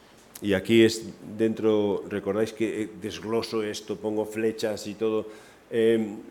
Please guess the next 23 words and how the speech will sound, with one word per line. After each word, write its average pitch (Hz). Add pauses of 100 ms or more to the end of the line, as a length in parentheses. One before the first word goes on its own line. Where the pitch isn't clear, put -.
(160)
y, 120
y 117
ves 127
que 131
está 127
cobardía 127
y -
luego 123
hay 120
poder, 127
amor, 120
dominio 123
propio, 131 (340)
porque 123
no 147
tenemos 156
un 147
espíritu 151
de 139
cobardía. 117
Entonces, 143
¿qué 160
tenemos? 143